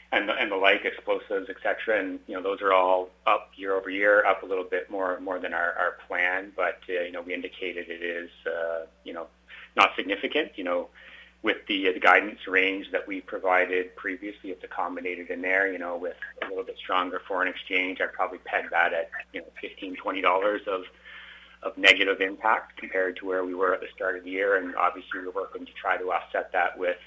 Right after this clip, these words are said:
uh, you know, all of our procurement efforts. I think we've, uh, we, we feel pretty good about that. And then also operational excellence, I think, has been a, you know, a big part of, uh, our, our success over the last number of years.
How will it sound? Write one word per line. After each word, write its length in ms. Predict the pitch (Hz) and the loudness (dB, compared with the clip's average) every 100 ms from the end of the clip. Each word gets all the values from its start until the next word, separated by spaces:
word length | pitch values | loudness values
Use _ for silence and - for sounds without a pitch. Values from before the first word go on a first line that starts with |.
| 95 | -6
uh, 140 | 87 85 - _ - _ _ _ | -4 -6 -12 _ -20 _ _ _
you 100 | 92 | -8
know, 320 | 87 87 85 - | -4 -2 -2 2
all 160 | 92 92 | 2 2
of 80 | |
our 80 | 90 | -2
procurement 560 | - 95 - 101 95 90 | -6 -8 -4 -4 -2 -2
efforts. 360 | 90 - 90 - | -4 -4 -8 -8
I 40 | |
think 180 | 90 87 87 | -14 -14 -12
we've, 320 | 87 87 - | -12 -10 -8
uh, 240 | 85 85 85 | -6 -6 -8
we, 80 | 90 82 | -10 -12
we 80 | |
feel 180 | 85 98 | -10 -8
pretty 260 | - 101 90 | -8 -8 -4
good 160 | 92 | -4
about 200 | 90 87 - | -2 -2 2
that. 260 | 87 87 - | 2 2 -2
And 140 | 87 90 | -8 -4
then 380 | 87 90 87 85 | -4 -4 -8 -2
also 600 | 90 87 - 92 87 90 - | -2 -2 -4 -2 -2 -2 2
operational 560 | 139 - 92 - 87 | 2 2 -2 -2 0
excellence, 340 | 87 - 85 82 | -2 -2 -12 -8
I 20 | 90 | -8
think, 200 | 92 87 | -8 -12
has 80 | - | -8
been 160 | 87 | -6
a, 100 | 85 - _ - - - - - | -8 -10 _ -18 -16 -14 -16 -10
you 60 | |
know, 80 | - | -6
a 60 | 87 | -4
big 240 | 98 92 | -4 -2
part 320 | - 90 90 92 | 2 2 2 2
of, 220 | 90 87 - | 2 0 -4
uh, 360 | 82 85 82 82 - | -2 -2 -2 -4 -6
our, 260 | 87 82 - | -4 -4 -6
our 80 | 90 | -8
success 340 | 98 - 92 - | -8 -2 -2 -2
over 140 | 90 85 | -4 -4
the 40 | |
last 240 | 85 80 - | -4 -6 -8
number 200 | 85 87 | -10 -10
of 100 | 87 | -8
years. 240 | 87 | -10